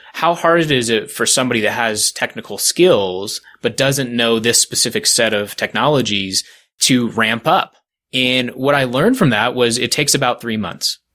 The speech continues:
or at least in those days, it took about three months for me to feel really comfortable with, you know, the frameworks and the kind of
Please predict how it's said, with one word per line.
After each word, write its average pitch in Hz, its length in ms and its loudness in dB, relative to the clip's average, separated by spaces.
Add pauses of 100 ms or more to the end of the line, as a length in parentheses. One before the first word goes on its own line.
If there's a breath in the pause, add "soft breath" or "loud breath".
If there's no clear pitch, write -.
(100)
or 113 100 2
at 110 80 2
least 123 220 2
in 120 80 0
those 104 240 0
days, 90 200 -4
it - 100 -6
took 127 160 -2
about 110 280 -2
three 160 180 -2
months 127 240 0
for 110 120 -4
me 113 140 2
to 110 60 -2
feel 107 420 0
really 127 280 0
comfortable 107 720 -2 (320 loud breath)
with, 104 320 0 (360)
you 117 100 -4
know, 101 160 -2
the 98 240 0
frameworks 107 760 -2
and 98 320 -4
the 98 80 -2
kind 107 220 -2
of 101 200 -4